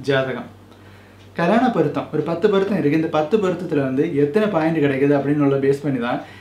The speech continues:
பெரும்பாலான வந்து கல்யாணம் வந்து தீர்மானிக்கப்படுது. இந்த பத்து பொருத்தத்துல வச்சு உத்தமம், மத்தியமா, அதமா அப்படின்னு பிரிச்சு வந்து இந்த ஒவ்வொரு ஜாதகத்தை வந்து எந்த ஜாதகம் வந்து பொருந்துது அப்படின்னு சொல்லி பார்ப்பாங்க. உங்களோட ஒரு டி என் ஏ வச்சு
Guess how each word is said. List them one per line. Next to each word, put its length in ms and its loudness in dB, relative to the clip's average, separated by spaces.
பெரும்பாலான 580 4
வந்து 420 0
கல்யாணம் 320 2
வந்து 280 0
தீர்மானிக்கப்படுது. 800 0
இந்த 140 0
பத்து 260 0
பொருத்தத்துல 380 0
வச்சு 480 -2
உத்தமம், 520 0
மத்தியமா, 340 2
அதமா 320 2
அப்படின்னு 360 0
பிரிச்சு 220 -2
வந்து 260 -2
இந்த 180 2
ஒவ்வொரு 420 4
ஜாதகத்தை 440 2
வந்து 240 0
எந்த 180 -2
ஜாதகம் 420 2
வந்து 80 0
பொருந்துது 540 2
அப்படின்னு 300 0
சொல்லி 200 0
பார்ப்பாங்க. 500 -4
உங்களோட 760 4
ஒரு 180 4
டி 140 4
என் 220 4
ஏ 60 4
வச்சு 420 -2